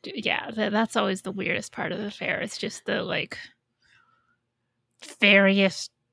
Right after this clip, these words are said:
businesses that have booths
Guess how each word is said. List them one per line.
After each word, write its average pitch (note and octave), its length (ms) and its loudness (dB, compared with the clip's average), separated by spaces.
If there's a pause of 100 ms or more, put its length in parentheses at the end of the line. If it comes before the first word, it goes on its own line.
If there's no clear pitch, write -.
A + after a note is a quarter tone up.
(800)
businesses G3 800 2
that G3+ 240 0
have F3+ 260 2 (120)
booths - 560 -4